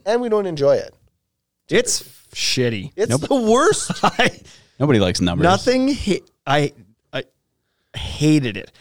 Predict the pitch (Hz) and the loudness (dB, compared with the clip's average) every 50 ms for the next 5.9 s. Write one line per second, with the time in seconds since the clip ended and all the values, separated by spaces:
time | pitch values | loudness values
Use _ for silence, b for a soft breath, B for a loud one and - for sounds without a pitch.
0 | _ - 185 196 277 339 392 349 165 185 208 254 302 - - 247 202 170 147 139 | _ -14 -12 -10 -8 -4 0 2 2 4 4 2 2 0 0 0 0 2 0 0
1 | - - _ _ _ _ _ _ _ _ 143 151 147 175 202 247 233 180 156 151 | -2 -6 _ _ _ _ _ _ _ _ -4 0 0 2 2 2 2 2 2 2
2 | 147 135 117 127 127 135 147 156 156 156 147 156 185 185 - - 131 113 104 - | 0 0 0 0 0 0 0 0 -2 0 0 -2 -2 -4 -6 -6 -6 -6 -8 -8
3 | _ - 127 120 120 107 - 117 117 117 - 151 165 165 175 - _ _ _ - | _ -4 -4 -4 -4 -4 -4 -6 -6 -6 -8 -8 -8 -10 -12 -16 _ _ _ -10
4 | 127 131 139 - - 127 135 175 220 226 - _ _ _ _ _ _ _ _ _ | -8 -8 -8 -8 -10 -10 -8 -8 -10 -12 -16 _ _ _ _ _ _ _ _ _
5 | _ _ _ - 143 180 208 185 156 135 117 104 - - 117 101 95 - | _ _ _ -2 2 2 4 4 4 2 0 -2 -2 -4 -4 -4 -6 -8